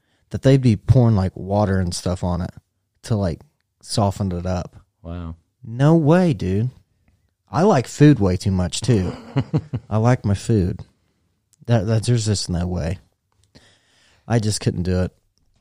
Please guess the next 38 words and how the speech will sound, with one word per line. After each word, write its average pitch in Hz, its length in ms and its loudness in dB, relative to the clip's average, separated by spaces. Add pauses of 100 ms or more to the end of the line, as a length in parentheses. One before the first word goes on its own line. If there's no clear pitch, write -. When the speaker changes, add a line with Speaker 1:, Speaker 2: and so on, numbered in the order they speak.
(540)
Speaker 1:
I 135 100 -4
didn't 147 160 0
feel 120 120 -4
comfortable 131 480 -2
being 131 320 0
in 127 140 2
there. 127 440 2 (240)
Uh, - 420 -14
sometimes 143 500 2
I 120 60 2
felt, 101 260 0
like, 95 220 -2
bad 113 560 0
for 120 140 -6
people 127 540 -2
that 113 140 -6
were 120 120 -2
in 127 140 2
there. 123 380 0
Speaker 2:
Yeah. 80 360 -10 (580)
Speaker 1:
And 104 140 -2
it's 98 120 -4
just - 200 -6
like, 92 160 -6
"Yeah, 92 140 -4
I 90 40 -6
gotta 78 160 -8
get 78 140 -8
out - 140 -10
of - 60 -12
here, 78 160 -10
dude. 60 260 -10 (280)
Like, 101 200 -8 (340)
this 123 180 -8
just 98 200 -6
ain't 101 120 -4
for - 120 -16
me." 98 320 -8